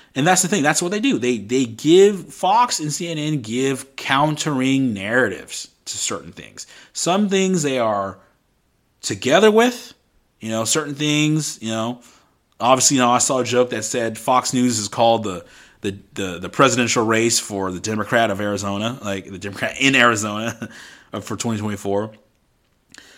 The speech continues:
Uh, but we know that the news media is literally the out-, is literally, um, the mouthpiece of the, the cabal.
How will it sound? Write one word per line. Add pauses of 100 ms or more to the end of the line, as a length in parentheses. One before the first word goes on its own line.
(160)
Uh,
but
we
know
that
the
news
media
is
literally
the
out-,
is
literally,
um, (1120)
the
mouthpiece
of
the,
the
cabal.